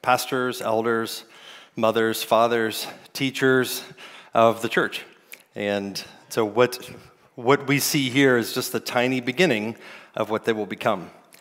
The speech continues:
And it is a delight to, to see our church investing in these children,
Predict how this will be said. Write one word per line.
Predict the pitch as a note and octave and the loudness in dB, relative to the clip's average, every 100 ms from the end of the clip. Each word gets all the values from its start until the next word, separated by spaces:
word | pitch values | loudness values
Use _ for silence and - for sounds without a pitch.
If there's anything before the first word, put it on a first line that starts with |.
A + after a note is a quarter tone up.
| _ - | _ -8
And | G#2 | -6
it | G#2+ | -4
is | G#2+ G#2+ | -4 -4
a | |
delight | G#2+ G#2 A2+ F#2+ | -2 2 2 0
to, | - A2+ G#2 G2+ - - - | -6 -6 -6 -8 -12 -20 -18
to | - | -10
see | - B2 | -4 -2
our | G#2+ | -2
church | - B2 - | -2 -6 -4
investing | A2 A2 A#2 - A2 | -4 -2 -2 -2 -6
in | G#2+ | -6
these | G#2+ | -8
children, | - - A#2 G#2+ G2 | -6 -2 -2 -2 -6